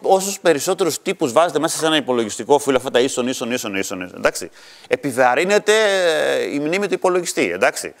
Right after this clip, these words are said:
Δυσκολότερα ανοίγει, με λίγα λόγια, ένα υπολογιστικό φύλλο που περιέχει τύπους, παρά ένα υπολογιστικό φύλλο που περιέχει τι πράγμα; Νούμερα.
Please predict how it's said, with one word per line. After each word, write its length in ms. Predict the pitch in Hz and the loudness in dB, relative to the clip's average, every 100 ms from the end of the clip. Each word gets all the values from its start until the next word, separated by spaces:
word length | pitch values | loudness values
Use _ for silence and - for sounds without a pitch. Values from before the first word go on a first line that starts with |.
| - - | -20 -16
Δυσκολότερα 840 | 107 147 - 147 165 226 220 175 | -2 -2 4 4 6 4 4 2
ανοίγει, 520 | 165 165 180 127 101 - | 2 2 0 0 -6 -6
με 120 | 110 | -4
λίγα 220 | 135 160 147 | -2 2 4
λόγια, 240 | 156 143 | 4 4
ένα 100 | 160 | 2
υπολογιστικό 600 | 160 143 127 117 117 156 | 2 2 0 -2 0 0
φύλλο 240 | 151 165 139 | 2 2 2
που 120 | 110 | 2
περιέχει 540 | 123 117 160 - 107 - | 2 4 2 -2 -12 -4
τύπους, 460 | 139 131 - 226 - | -2 0 0 -4 -2
παρά 280 | - 135 143 233 | 0 2 2 2
ένα 100 | 233 | 0
υπολογιστικό 680 | 185 165 135 - 160 202 139 - | 0 -2 -2 -6 0 0 0 -6
φύλλο 240 | 156 208 | 0 0
που 180 | - 147 | 0 -8
περιέχει 380 | - 143 190 202 | 0 0 0 -4
τι 100 | - | 0
πράγμα; 420 | 170 101 85 71 _ _ _ _ _ _ _ _ _ | 2 2 -6 -12 _ _ _ _ _ _ _ _ _
Νούμερα. 440 | - 196 90 71 | -2 0 0 -6